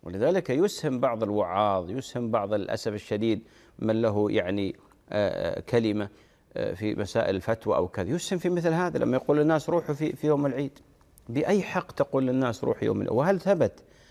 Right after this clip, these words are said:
أن النبي عليه الصلاة والسلام ذهب في أيام العيد إلى المقابر؟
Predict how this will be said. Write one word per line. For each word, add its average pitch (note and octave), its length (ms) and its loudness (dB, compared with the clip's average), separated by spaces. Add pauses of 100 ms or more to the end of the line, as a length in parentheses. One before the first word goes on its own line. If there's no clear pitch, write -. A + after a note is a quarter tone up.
(300)
أن C#3 160 4
النبي C3+ 340 4
عليه A#2 200 4
الصلاة A#2+ 420 0
والسلام A2+ 460 0
ذهب A2 480 2 (440)
في - 160 -2
أيام A#2 340 4
العيد G#2+ 300 -2
إلى G#2 180 0
المقابر؟ G2 640 -2